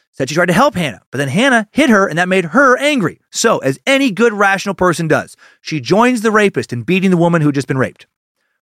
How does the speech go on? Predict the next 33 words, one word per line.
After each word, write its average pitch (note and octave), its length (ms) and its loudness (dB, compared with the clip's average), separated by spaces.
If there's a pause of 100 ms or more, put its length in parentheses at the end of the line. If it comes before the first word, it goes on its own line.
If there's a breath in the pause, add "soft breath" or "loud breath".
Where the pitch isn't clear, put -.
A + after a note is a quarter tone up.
(120)
What F3 200 2
a - 20 -16
piece F#3 240 0
of D3+ 60 -8
shit. - 260 -6 (540 loud breath)
Two G#3 120 2
of A#3 60 2
them G#3 140 2
beat F#3 180 0
Hannah E3+ 220 0
to C#3+ 100 -6
death, C3 220 0
wrap D3 260 0
her E3+ 60 -4
in D3+ 40 -4
a C3+ 40 -6
sheet, C3 280 -4
drag D3 340 -2
her D#3 100 2
outside, A#2 460 -2
then A2+ 120 -8
Wada D#3+ 260 0
moves E3 200 -2
her D3 80 -4
body C3 320 -2
to A#2 40 -12
the A#2 80 -8
ditch B2+ 280 -4
it A#2+ 80 -10
would A2 100 -10
be A2 80 -14
found G2 300 -6
in. - 60 -20